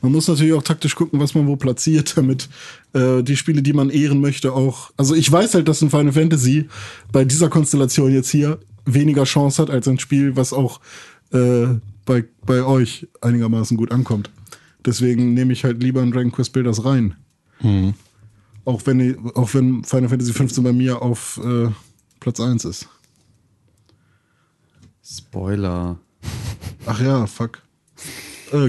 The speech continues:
Speaker 1: sein könnte.
Speaker 2: Du Spacken.
Speaker 3: Ja, ich frag für einen Freund.
Speaker 2: Gut, dann haben wir unsere Top ten, oder?
Speaker 3: Naja, nee. Wir haben nur zehn Spiele.
Speaker 2: Was ist denn hier passiert?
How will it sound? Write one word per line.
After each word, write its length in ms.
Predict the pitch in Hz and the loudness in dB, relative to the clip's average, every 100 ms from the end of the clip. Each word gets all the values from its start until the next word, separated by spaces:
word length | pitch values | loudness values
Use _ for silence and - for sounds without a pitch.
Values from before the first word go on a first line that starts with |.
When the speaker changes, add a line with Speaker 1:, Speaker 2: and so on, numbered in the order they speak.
| 123 | -2
Speaker 1:
sein 400 | 143 120 127 120 | -2 0 2 2
könnte. 380 | 113 127 113 101 87 _ _ _ _ _ _ _ - - - - - - - - - - - | 0 0 -2 -6 -10 _ _ _ _ _ _ _ -4 -4 -4 -14 -18 -16 -14 -16 -20 -20 -2
Speaker 2:
Du 160 | 123 | 0
Spacken. 520 | 113 - 110 98 95 98 | 0 0 -2 0 -4 -2
Speaker 3:
Ja, 200 | 92 87 - - 107 104 - - | -2 -2 -6 -10 -8 -8 -8 -8
ich 120 | 101 | -6
frag 200 | - 98 | -6 -6
für 160 | - 107 | -6 -6
einen 80 | 95 | -6
Freund. 420 | - 87 82 85 - | -8 -8 -8 -10 -2
Speaker 2:
Gut, 140 | 208 | 2
dann 120 | 202 156 | 4 4
haben 140 | 190 | 4
wir 80 | 196 | 4
unsere 220 | 185 185 | 2 2
Top 200 | 185 165 | 2 2
ten, 240 | 196 247 147 | 2 2 4
oder? 360 | 139 247 233 - - _ _ _ _ _ - - - - - - - - _ | 2 2 0 -4 -18 _ _ _ _ _ -20 -20 -20 -20 -20 -20 -20 -20 _
Speaker 3:
Naja, 720 | 92 87 87 98 113 95 80 - | 0 0 2 2 2 2 -2 -6
nee. 380 | - 110 98 82 - _ _ - - | 0 4 4 0 -4 _ _ -10 0
Wir 160 | 92 | 2
haben 300 | 95 92 98 | 4 2 4
nur 240 | 101 107 107 | 4 4 2
zehn 300 | - 113 117 | 2 2 0
Spiele. 480 | - 131 98 85 - _ _ - | 0 2 2 0 -4 _ _ -2
Speaker 2:
Was 140 | 120 | 0
ist 140 | 127 - | 0 0
denn 120 | 127 | 2
hier 120 | 127 | 2
passiert? 560 | 127 110 165 156 95 | 0 0 0 0 -2